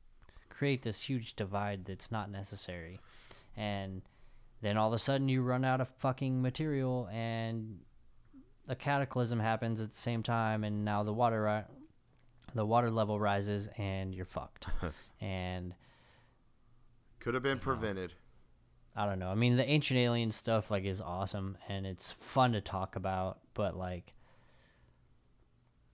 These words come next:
Speaker 1: as far as Easter Island goes, like, I think it's more like some water level rose and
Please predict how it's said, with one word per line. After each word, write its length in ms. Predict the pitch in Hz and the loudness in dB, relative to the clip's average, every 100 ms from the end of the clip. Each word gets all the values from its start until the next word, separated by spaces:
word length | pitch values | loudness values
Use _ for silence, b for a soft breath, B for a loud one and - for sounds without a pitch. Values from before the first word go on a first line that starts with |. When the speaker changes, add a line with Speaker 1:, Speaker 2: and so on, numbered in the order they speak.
| _ - _ | _ -20 _
Speaker 1:
as 120 | 127 | 0
far 200 | - 156 | 4 6
as 140 | 117 107 | 6 6
Easter 240 | 107 92 | 2 4
Island 280 | 117 117 95 | 4 6 2
goes, 220 | 90 92 | 0 0
like, 200 | 95 90 | 0 0
I 80 | 98 | 0
think 200 | 107 107 | 0 -2
it's 140 | 92 - | -2 -2
more 220 | 95 92 | 0 0
like 320 | 90 87 - | -2 -4 -6
some 400 | - - 113 92 | -14 -6 -6 -4
water 300 | 90 95 107 | 0 2 2
level 320 | 107 110 110 110 | 2 0 2 0
rose 560 | 101 92 92 101 - - _ | 0 0 0 -2 -4 -14 _
and 560 | 98 92 90 87 90 | -6 -4 -4 -6 -8